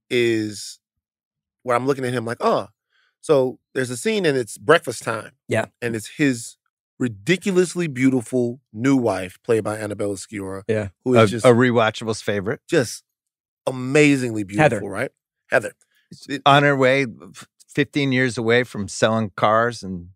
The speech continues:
Speaker 3: hooking
Speaker 1: With,
Speaker 3: up with
Speaker 1: with
Speaker 3: Tony
Speaker 1: Tony,
Speaker 3: Soprano.
Speaker 1: but only a couple years away from being a very, very prominent figure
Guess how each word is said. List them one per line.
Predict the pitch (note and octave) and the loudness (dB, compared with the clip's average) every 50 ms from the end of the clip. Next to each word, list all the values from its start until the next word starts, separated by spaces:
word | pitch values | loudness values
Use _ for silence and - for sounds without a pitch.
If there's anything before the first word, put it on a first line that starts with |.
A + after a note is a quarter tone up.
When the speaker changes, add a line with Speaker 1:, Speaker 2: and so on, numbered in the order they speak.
| _ _ _ _ _ _ _ - | _ _ _ _ _ _ _ -6
Speaker 3:
hooking | B2+ A2+ G#2 | -4 -2 0
Speaker 1:
With, | A#2 A#2 | 2 0
Speaker 3:
up | A#2+ G#2+ | 0 0
with | A2+ A#2 | 0 -2
Speaker 1:
with | B2+ A2+ | 0 0
Speaker 3:
Tony | A#2+ A#2+ C3+ | 0 2 4
Speaker 1:
Tony, | C3+ C3 C3 C3+ C#3 | 4 4 4 4 4
Speaker 3:
Soprano. | C#3 A#2 A2 A2 A2+ A#2+ C#3 D#3 | 2 2 2 2 0 0 0 2
Speaker 1:
but | D3 B2+ | 4 6
only | C3+ D#3+ E3 D#3+ | 6 6 6 4
a | D3 | 2
couple | C#3+ - A3 A#3+ - D4+ F#3 | 2 2 0 0 0 0 -2
years | E3 D3 C3+ B2 A#2+ | 0 0 -2 0 -2
away | A#2 A2+ A2+ A2 G#2+ G#2 G#2 A2 A2+ _ _ _ _ _ _ _ _ _ _ _ _ _ | -2 -2 0 0 0 -2 -4 -8 -12 _ _ _ _ _ _ _ _ _ _ _ _ _
from | - A2 A2 | -14 -10 -6
being | A#2+ B2 A#2+ A#2 | -4 -2 -2 -2
a | A2 G2+ | -2 -4
very, | F#2+ F2 F#2 G#2+ B2 C3+ D3 D3 D3 D3 C3+ | -6 -8 -4 2 4 4 4 4 2 0 -2
very | A#2+ A2 B2 B2+ B2+ C3 B2+ B2 A#2 | -4 -2 -2 0 0 0 -2 -2 -4
prominent | - _ _ - - - C3 C3 C#3+ C#3 C3+ A#2+ G#2 F#2+ F#2 - _ | -8 _ _ -20 -18 -8 -4 -4 -2 -2 -2 -4 -6 -6 -10 -12 _
figure | - - A2 G#2 F#2+ G2 G2+ F#2+ F#2+ F#2+ | -10 -6 -4 -4 -4 -4 -6 -8 -8 -10